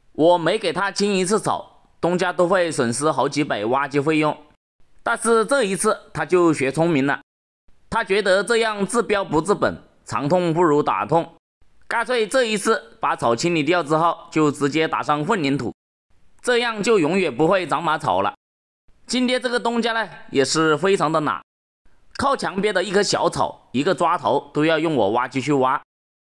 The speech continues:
明明有些地方的草挖机不好去清理，直接用手还快一点，但他偏偏要让我用挖机挖，结果我一个不小心就把他的爬机管弄断了，这就有点尴尬了。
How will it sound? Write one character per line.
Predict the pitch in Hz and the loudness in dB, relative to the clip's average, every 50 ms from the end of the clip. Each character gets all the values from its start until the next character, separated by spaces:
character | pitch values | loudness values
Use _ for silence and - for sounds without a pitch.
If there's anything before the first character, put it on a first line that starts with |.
| - - | -16 -8
明 | - 143 196 240 | -4 -4 -2 -2
明 | 254 254 247 254 254 | -2 -2 0 2 2
有 | 226 175 143 | 2 2 2
些 | 147 196 220 | 0 0 -2
地 | 202 247 | -2 -2
方 | 214 233 220 | -2 -2 -2
的 | 208 202 | -2 -2
草 | 202 - 131 101 - - - | -2 -2 -2 -4 -4 -4 -2
挖 | 151 170 180 185 | -2 0 0 0
机 | 170 180 190 | 0 0 0
不 | 170 220 | 2 2
好 | 202 156 120 | 0 0 0
去 | 117 175 170 | 0 -2 -2
清 | 131 165 170 185 175 | 0 0 0 0 0
理， | 135 104 - - _ _ _ - | 0 -2 -4 -8 _ _ _ -6
直 | - 139 139 | -4 -2 0
接 | 156 175 175 | 0 0 0
用 | 208 202 | 0 0
手 | 156 - 131 92 | 0 0 0 0
还 | 87 107 123 131 | 0 0 -2 -2
快 | - 196 190 | -2 -2 -2
一 | 190 185 | -2 -4
点， | 156 127 98 - _ _ _ _ _ _ _ _ - - _ _ | -4 -4 -4 -6 _ _ _ _ _ _ _ _ -20 -20 _ _
但 | - 247 240 | -4 -4 -2
他 | 226 226 214 | -2 -2 -4
偏 | 208 175 214 220 220 | -2 -2 -2 -2 0
偏 | 185 226 220 226 | 0 -2 -2 0
要 | 233 233 220 220 | 0 -2 0 0
让 | 233 226 214 | -2 0 2
我 | 160 139 | 2 2
用 | 151 190 185 | 2 2 0
挖 | 170 170 170 180 | 0 0 -2 0
机 | - 175 | 0 0
挖， | 180 170 170 175 185 - - - _ _ _ _ _ _ _ _ _ - | 2 2 2 0 0 -2 -6 -12 _ _ _ _ _ _ _ _ _ -12
结 | - - 226 269 | -6 -4 -2 0
果 | 247 247 233 233 | 2 2 4 4
我 | 226 214 214 202 | 4 4 2 2
一 | 170 180 226 | 0 0 0
个 | 226 269 | 0 0
不 | 233 262 269 | 2 2 0
小 | 208 196 160 151 | 0 2 0 0
心 | - 196 208 214 - - - | 0 0 -2 -2 -4 -6 -6
就 | - 220 202 | -2 -2 0
把 | 156 147 | 0 0
他 | 139 160 165 | 0 0 0
的 | 151 147 131 | 0 -2 -2
爬 | 110 - - 98 123 | -4 -4 -4 -4 -2
机 | 139 - 185 | -2 -2 0
管 | 127 123 98 87 | 0 0 -2 0
弄 | 135 165 165 | 0 0 2
断 | 156 170 170 | 2 2 2
了， | 147 104 - _ _ _ _ _ _ _ _ - _ _ - | 0 -2 -6 _ _ _ _ _ _ _ _ -20 _ _ -8
这 | - - 294 302 285 | -2 0 0 0 0
就 | 233 269 | 0 -2
有 | 240 175 170 | -2 -2 -2
点 | 175 180 147 | -2 -2 -4
尴 | 147 170 170 - | -4 -4 -6 -4
尬 | 180 170 | -6 -6
了。 | 156 120 | -6 -6